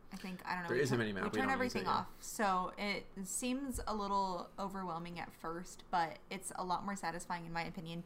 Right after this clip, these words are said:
Speaker 1: to come up with these ideas yourself and see if they work rather than just have your game go, dress up as the photographer.
Speaker 2: Yeah.
Speaker 1: And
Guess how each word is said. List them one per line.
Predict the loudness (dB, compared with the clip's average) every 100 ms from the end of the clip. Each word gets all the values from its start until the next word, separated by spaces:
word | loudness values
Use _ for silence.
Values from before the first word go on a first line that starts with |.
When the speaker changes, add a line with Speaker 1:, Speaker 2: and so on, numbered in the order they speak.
| -6
Speaker 1:
to | -6
come | -6 -6
up | -4
with | -4
these | -2
ideas | -2 -2 -4 -4
yourself | -8 -4 -2 -2 -2
and | -2
see | -2
if | -4
they | -4
work | 0 -2 0
rather | 4 4 4 -4
than | -4
just | -4 -2
have | -2 -2
your | -4
game | -6 -6 -6 -4
go, | -2 -2 -4 -10 -14 -14 -16 -14 -14 -4
dress | 0 0 0
up | -2
as | -4
the | -8 -8
photographer. | -6 -4 -4 -6 -10 -10 -10 -12 -16 -2
Speaker 2:
Yeah. | 2 2 0 -14 -8
Speaker 1:
And | -6 -4